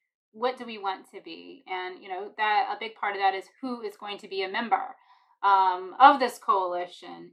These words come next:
And everybody that's come to us, that <laughs> privacy, uh, with regards to their membership is something that,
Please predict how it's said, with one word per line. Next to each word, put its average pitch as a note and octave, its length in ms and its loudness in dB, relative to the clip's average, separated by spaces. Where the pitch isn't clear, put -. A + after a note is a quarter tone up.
And G3 540 0
everybody A#3+ 540 6
that's G#3 200 2
come A3 280 -6
to G3+ 180 -6
us, F#3 240 6
that A3 400 10
<laughs> - 220 -20
privacy, B3 960 4
uh, G3 160 6
with G#3+ 160 -2
regards G3 420 2
to F#3+ 200 -2
their A3 200 2
membership F3+ 760 -8
is G3 380 -2
something G3+ 380 -4
that, F#3 360 0